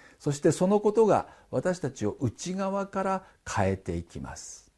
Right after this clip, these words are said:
神は言葉であって、言葉は人となって来られたとヨハネの福音書にありますが、イエス様は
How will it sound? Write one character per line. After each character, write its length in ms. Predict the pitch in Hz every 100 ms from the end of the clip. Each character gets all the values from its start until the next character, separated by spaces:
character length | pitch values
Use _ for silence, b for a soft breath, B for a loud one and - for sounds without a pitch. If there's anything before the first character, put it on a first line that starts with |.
| _ _ _ _ _ _ _ _ b
神 300 | - 135 123
は 100 | 104
言 220 | 104 110 127
葉 120 | 139
で 100 | 117
あ 60 |
っ 80 | 92
て、 220 | - 113 110
言 100 | 117
葉 180 | 131 127
は 120 | 123
人 220 | - 151
と 100 | 170
な 120 | 175
っ 60 | 170
て 100 | 131
来 140 | 107
ら 80 | 90
れ 100 | 80
た 140 | - 73
と 280 | - 127 127 B B
ヨ 100 | 90
ハ 80 | 87
ネ 80 |
の 120 | 80 82
福 200 | - 90
音 80 |
書 140 | 85 87
に 100 | 87
あ 80 | 87
り 100 | 92
ま 120 | 92
す 160 | -
が、 180 | 101 92 B B B
イ 120 | 156
エ 60 | 240
ス 80 |
様 260 | - 196 160
は 160 | 143